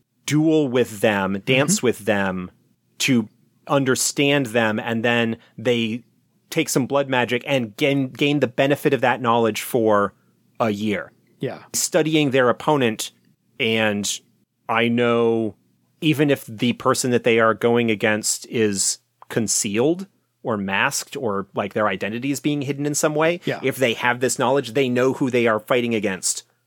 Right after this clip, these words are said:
Speaker 1: because they know the rhythms and style of that opponent so intimately.
Speaker 2: I remember in, like, Spider-Man comics, one of his bad guys dressed, dressed up as somebody else, but was still fighting him,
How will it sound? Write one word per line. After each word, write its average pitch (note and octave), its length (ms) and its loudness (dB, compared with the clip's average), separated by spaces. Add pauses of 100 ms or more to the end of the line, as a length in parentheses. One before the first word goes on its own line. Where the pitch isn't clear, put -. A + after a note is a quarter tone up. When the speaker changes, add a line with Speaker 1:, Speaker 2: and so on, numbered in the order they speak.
(380)
Speaker 1:
because B2 440 0
they A#2 200 2
know A2 540 2 (360)
the B2+ 180 0
rhythms A2 580 0
and G#2 520 -4 (440)
style G#2+ 720 0
of G2+ 200 -4
that G2 180 -2
opponent G2 600 -6 (460)
so G#2+ 240 2
intimately. F#2 600 -8 (680)
Speaker 2:
I E3 120 -2
remember F#3 640 -2 (400)
in, C#3+ 340 0
like, A#2+ 160 -6
Spider-Man D3 540 2
comics, C3 420 -4
one C#3+ 100 0
of C3 60 0
his C3+ 160 0
bad C3 300 0
guys A#2 200 -2
dressed, C3 360 -4
dressed D3 220 -2
up D3+ 100 -2
as C3+ 80 -2
somebody A#2+ 360 -2
else, C#3+ 280 2
but - 100 -10
was A#2+ 120 -2
still B2 180 -2
fighting C3 340 -2
him, G#2+ 180 -8